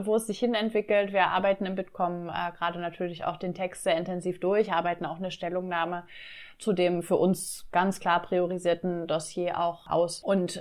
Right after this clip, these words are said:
da werden sicherlich auch die entsprechenden Verhandlungen dann im Europäischen Parlament und auch im Rat der E U noch mal zeigen, in welche Richtung die E U hier auch schauen will, wenn es eben darum geht, wie die Datenökonomie der Zukunft aus europäischer Brille dann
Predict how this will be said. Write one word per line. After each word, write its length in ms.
da 120
werden 200
sicherlich 400
auch 100
die 140
entsprechenden 680
Verhandlungen 720
dann 380
im 180
Europäischen 560
Parlament 600
und 120
auch 220
im 80
Rat 280
der 120
E 60
U 280
noch 200
mal 120
zeigen, 540
in 160
welche 720
Richtung 640
die 420
E 80
U 260
hier 260
auch 140
schauen 500
will, 360
wenn 140
es 80
eben 180
darum 380
geht, 240
wie 100
die 140
Datenökonomie 1040
der 200
Zukunft 760
aus 240
europäischer 600
Brille 340
dann 420